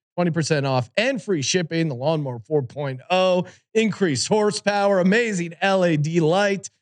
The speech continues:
They got it all. So twenty percent off and free shipping. Just go to manscaped dot com, promo code S G P.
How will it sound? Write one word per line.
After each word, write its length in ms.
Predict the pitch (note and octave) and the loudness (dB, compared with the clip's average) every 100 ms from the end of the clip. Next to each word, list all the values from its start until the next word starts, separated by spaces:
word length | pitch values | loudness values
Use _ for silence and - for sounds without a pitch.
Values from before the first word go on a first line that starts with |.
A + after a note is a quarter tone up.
| _ - | _ -2
They 160 | G#3+ | 0
got 180 | F#3+ D#3 | 0 -2
it 80 | C3+ | 0
all. 160 | A#2+ A2+ | 0 0
So 120 | B2 | -2
twenty 220 | F#3 G#3 | 0 0
percent 320 | F#3 E3 E3+ | 0 0 0
off 200 | D#3 C3+ - | 0 -2 0
and 180 | G#3+ G#3 | 0 2
free 140 | G3 | 0
shipping. 420 | C#3 G3+ F3 F3+ - _ _ | 2 0 2 0 -2 _ _
Just 160 | E3 - | -2 0
go 100 | D#3 | 0
to 160 | - | 0
manscaped 840 | B2 C3 D#3+ F#3 - - D#3+ D3+ - | 0 2 2 0 0 0 0 0 -4
dot 320 | B2+ D#3 D#3 | -2 0 -2
com, 380 | - E3 D#3 D3+ | -4 -2 0 0
promo 340 | B2 C#3+ C3+ C3 | 0 2 2 2
code 280 | D3+ C#3+ C3+ | 0 0 0
S 460 | E3 E3 A#2+ - - _ _ _ | 0 0 0 -4 -10 _ _ _
G 500 | A#2 C3 B2+ A#2 A#2 - _ _ _ | 0 4 4 2 0 -4 _ _ _
P. 560 | D#3 D#3+ D#3+ C#3 G#2+ | 0 2 2 0 -2